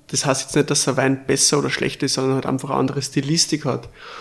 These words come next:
und, und vielleicht einen anderen Konsumenten findet. Und ja, wie gesagt, ich bin ein, ein Freund von, von kühlen, frischen Jahren und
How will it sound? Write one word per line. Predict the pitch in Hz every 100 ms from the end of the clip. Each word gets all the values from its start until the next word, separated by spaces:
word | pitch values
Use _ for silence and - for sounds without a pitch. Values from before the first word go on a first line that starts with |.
| - -
und, | 135 135 135 131 - -
und | 143 135
vielleicht | 135 135
einen | 147 -
anderen | 147 165 151 147
Konsumenten | 151 143 131 135 143
findet. | 135 135 127 123 - - - - - -
Und | - 135 135 135 131 - - -
ja, | 185 131 123
wie |
gesagt, | 151 156
ich | 165 185
bin | 185
ein, | 175 170 143
ein | 151
Freund | 139 139 165
von, | 165 147 143
von | 143 143 139
kühlen, | - 175
frischen | 160 175 185 - 185 180 180 - _ _ _ -
Jahren | 147 139 165 175 -
und | 147 143 139 -